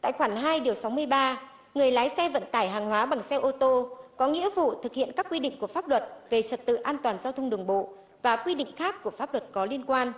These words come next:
Khoản một điều sáu mươi lăm, tổ chức cá nhân sử dụng xe thô sơ, xe gắn máy,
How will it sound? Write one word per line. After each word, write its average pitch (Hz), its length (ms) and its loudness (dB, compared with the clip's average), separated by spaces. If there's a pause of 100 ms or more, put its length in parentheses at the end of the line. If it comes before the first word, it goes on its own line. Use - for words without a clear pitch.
(580)
Khoản 233 220 2
một 277 180 4
điều 247 140 2
sáu 247 180 0
mươi 262 80 0
lăm, 311 320 0 (260)
tổ 269 180 4
chức 403 260 -2
cá 240 140 4
nhân 320 240 0
sử 285 160 -2
dụng 220 200 -2
xe 311 220 0
thô 285 160 -4
sơ, 277 360 4 (320)
xe 277 120 2
gắn 262 240 2
máy, 240 280 2